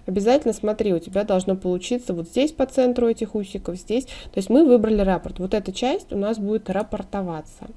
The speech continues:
Правой кнопочкой мыши монтаж на задний план. То есть вот этот, э, прямоугольник или квадратик, который у нас получился, мы должны с тобой поместить назад. Все, поместили. Теперь все вместе выбираем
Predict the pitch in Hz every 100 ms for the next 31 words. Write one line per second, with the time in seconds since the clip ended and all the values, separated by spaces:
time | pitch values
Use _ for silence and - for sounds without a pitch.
0 | - - - - - - 233 233 202 214
1 | 202 - - 208 214 226 - 285 403 208
2 | 202 202 226 269 - 208 190 202 208 196
3 | 190 165 165 170 185 196 190 170 - -
4 | 165 160 - - - 208 208 202 190 170
5 | 165 - 190 185 175 - 190 175 180 190
6 | 214 214 302 427 - - - - - 240
7 | 311 220 190 220 247 175 180 208 165 160
8 | 160 208 208 175 160 147 - - - -
9 | - - - 240 180 233 262 294 - 202
10 | 165 160 - 247 247 254 240 226 175 -
11 | 165 208 226 220 170 156 254